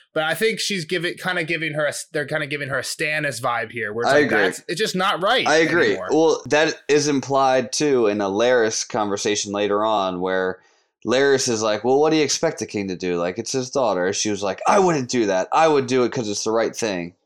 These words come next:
Speaker 1: Well, I think it also comes up when Rhaenyra, we're jumping all over, but it, I think we can just skip over some of the stuff when we get to it later then. But, like, when Rhaenyra set, offers, like, a marriage pact between Helaena and,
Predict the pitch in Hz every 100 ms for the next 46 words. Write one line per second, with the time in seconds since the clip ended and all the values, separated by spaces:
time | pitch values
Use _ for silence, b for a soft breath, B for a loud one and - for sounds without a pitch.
0 | _ 185 185 175 214 185 190 233 220 185
1 | 160 156 160 165 156 151 151 156 151 151
2 | - 147 143 156 156 143 131 135 123 117
3 | 120 120 - - 127 131 123 120 113 131
4 | 120 117 113 117 113 120 110 110 110 -
5 | 110 120 120 110 101 107 139 - 139 143
6 | 147 147 170 170 147 156 147 - 139 143
7 | 143 135 131 135 175 175 135 113 95 95
8 | 113 - 117 113 110 127 120 135 127 110
9 | 139 - - 123 117 113 110